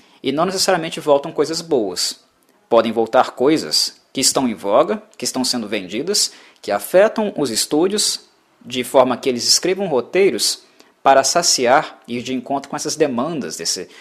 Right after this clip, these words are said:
desse mundo pop, desse mundo mainstream. E é isso que acontece com A Nightmare on Elm Street. O terceiro filme da franquia, ele é muito bom,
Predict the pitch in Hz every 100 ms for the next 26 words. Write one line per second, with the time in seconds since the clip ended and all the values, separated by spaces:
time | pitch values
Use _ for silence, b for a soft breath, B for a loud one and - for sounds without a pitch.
0 | B 101 - 131 127 135 143 - 113 123
1 | 123 143 131 135 143 175 - - 120 110
2 | 101 _ b b b _ _ _ _ -
3 | 127 135 127 131 - 135 151 - 107 104
4 | - - B B B - 131 131 135 127
5 | 120 123 131 131 123 - 113 113 - 120
6 | 117 120 123 - 85 - - B B -
7 | 175 175 214 262 - - 147 110 82 _
8 | _ - 98 - 98 85 190 143 - 139
9 | 160 151 170 - 147 - - 160 92